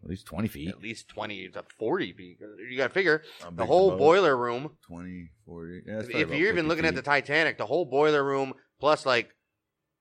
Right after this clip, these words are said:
Speaker 2: the bottom two floors were underwater. Like, while the,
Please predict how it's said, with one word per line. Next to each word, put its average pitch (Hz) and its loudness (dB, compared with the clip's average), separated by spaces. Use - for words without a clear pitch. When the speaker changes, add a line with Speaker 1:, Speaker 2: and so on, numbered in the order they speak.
Speaker 2:
the 107 -6
bottom 120 2
two 123 -8
floors 120 0
were 101 -6
underwater. 101 -4
Like, 98 -6
while 107 2
the, 98 -6